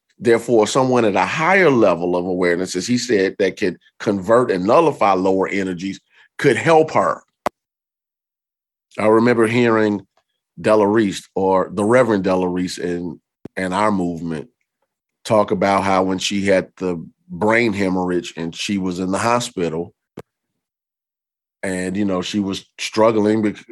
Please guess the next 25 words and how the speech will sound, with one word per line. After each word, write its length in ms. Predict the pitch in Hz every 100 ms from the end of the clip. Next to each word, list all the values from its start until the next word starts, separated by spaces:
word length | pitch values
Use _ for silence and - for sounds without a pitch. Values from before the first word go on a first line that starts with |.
| -
because 340 | 90 90 98 92
she 380 | - 110 107
was, 340 | 110 104 95 -
you 80 | -
know, 100 | 101
praying, 500 | 73 127 117 117 117
praying, 480 | 113 110 113 113 110
praying, 640 | - 117 117 113 113 110 101 _
because 260 | 87 98 95
they 140 | 104
were 120 | 107
telling 260 | 101 113 110
her 140 | 110
they 140 | 107 104
had 160 | 104 101
to 60 |
have, 220 | 104 98 -
they 300 | 104 95 104
had 180 | 107 107
to 80 |
perform 460 | 95 92 - 110 104
brain 280 | 104 151 202
surgery 480 | - 80 73 78 64
on 140 | 67
her. 180 | -